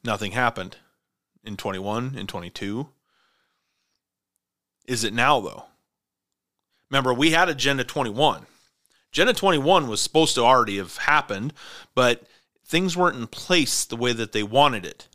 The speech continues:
Things weren't set up the way that they wanted it. I'm sorry if that's loud. I'm gonna turn that down just a little bit on the board.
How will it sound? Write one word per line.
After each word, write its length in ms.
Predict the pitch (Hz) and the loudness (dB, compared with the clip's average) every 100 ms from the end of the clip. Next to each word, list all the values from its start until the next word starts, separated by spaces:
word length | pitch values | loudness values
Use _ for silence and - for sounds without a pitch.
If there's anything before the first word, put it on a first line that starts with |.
| _ _ | _ _
Things 300 | 131 135 127 | -2 -2 -2
weren't 260 | 127 131 - | 0 0 2
set 320 | - 151 127 | 0 2 4
up 300 | 170 151 - - | 4 2 -4 -8
the 80 | 110 | -4
way 140 | 113 | -2
that 220 | 110 101 | -4 -6
they 140 | 104 98 | -6 -6
wanted 480 | 101 165 151 104 | 0 2 2 -2
it. 160 | 82 - | -10 -12
I'm 160 | 120 120 | -10 -6
sorry 300 | - 147 120 | -2 0 0
if 100 | - | -4
that's 220 | 98 - | -10 -4
loud. 200 | 110 95 | -2 -2
I'm 80 | 104 | -6
gonna 100 | 113 | -8
turn 200 | - 107 | -8 -10
that 80 | 95 | -8
down 220 | 107 98 | -8 -8
just 140 | 80 | -12
a 40 | 92 | -14
little 200 | 104 101 | -12 -12
bit 140 | 104 | -10
on 80 | 98 | -12
the 60 | 95 | -8
board. 280 | 123 113 | -6 -6